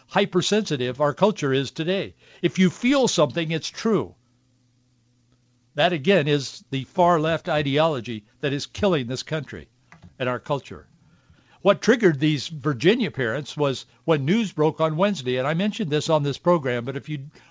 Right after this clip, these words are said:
weren't listening or didn't catch that, I need to touch on it again so you'll know. This male student, he wore a skirt claiming to be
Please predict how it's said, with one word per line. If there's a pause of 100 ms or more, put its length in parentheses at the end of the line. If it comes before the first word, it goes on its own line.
weren't
listening
or
didn't
catch
that, (360)
I
need
to
touch
on
it
again
so
you'll
know. (1000)
This
male
student,
he
wore
a
skirt
claiming
to
be